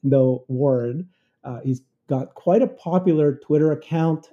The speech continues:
under the handle at Warren for New York Governor, at W R four N Y G O V. We're gonna find out a little bit more about that. That's gonna be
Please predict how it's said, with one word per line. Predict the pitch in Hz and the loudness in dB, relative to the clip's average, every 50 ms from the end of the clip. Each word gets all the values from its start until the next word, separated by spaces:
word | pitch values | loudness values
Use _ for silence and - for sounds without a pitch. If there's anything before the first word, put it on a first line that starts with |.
| _ - | _ -4
under | 147 139 131 131 123 | -4 -2 -2 -2 -4
the | 123 | -6
handle | 123 - - - 147 147 147 143 143 139 139 135 131 131 - - | -8 -14 -8 -6 -2 -2 0 0 0 0 0 0 -2 -4 -8 -12
at | - 139 139 - - | -10 -10 -10 -8 -8
Warren | 131 135 143 160 170 170 165 160 | -8 -4 -2 0 0 0 -2 -2
for | 165 - 143 131 127 | -4 -4 -2 -2 -2
New | 123 127 139 151 | -2 -2 -2 0
York | 156 147 139 135 131 - - 120 | 0 0 0 -2 -4 -8 -10 -6
Governor, | 127 139 139 151 170 185 208 247 269 254 262 _ _ _ _ _ _ - | -4 -4 -2 -2 -2 -2 -2 -2 -4 -6 -10 _ _ _ _ _ _ -12
at | 147 139 135 135 - - 180 120 | -8 -8 -8 -8 -8 -12 -10 -6
W | 123 135 143 175 185 180 180 | -4 -2 0 0 0 0 0
R | 160 147 143 143 139 135 | 0 0 0 0 0 -4
four | 135 - - 175 160 156 160 160 165 175 185 180 - _ _ _ - | -6 -4 0 0 2 4 4 2 2 0 -4 -6 -10 _ _ _ -8
N | 156 151 156 156 151 | -4 -4 -2 -2 -2
Y | 139 139 135 135 131 131 127 117 | -2 -2 -2 -2 -2 -4 -4 -6
G | 110 131 135 | -4 -2 -2
O | 131 120 113 | -2 -2 -4
V. | 107 113 131 131 139 185 226 | -4 -2 0 0 0 0 -2
We're | 208 165 143 | -2 -4 -2
gonna | 151 143 135 | -2 -4 -6
find | - - 143 135 131 147 | -4 -6 -4 -2 -2 -2
out | 143 143 151 160 - _ _ _ _ _ - | -2 -2 -2 -4 -6 _ _ _ _ _ -6
a | |
little | 131 135 151 151 147 | -2 -2 0 0 0
bit | 156 147 151 | -2 -2 -2
more | 131 127 143 151 | -2 -2 -2 -2
about | 143 139 131 131 - | -4 -4 -6 -8 -8
that. | - 131 139 165 208 180 | -10 -8 -8 -8 -8 -10
That's | - 143 127 - | -10 -14 -14 -14
gonna | _ - 151 139 | _ -8 -8 -4
be | 131 127 120 120 | -4 -4 -6 -6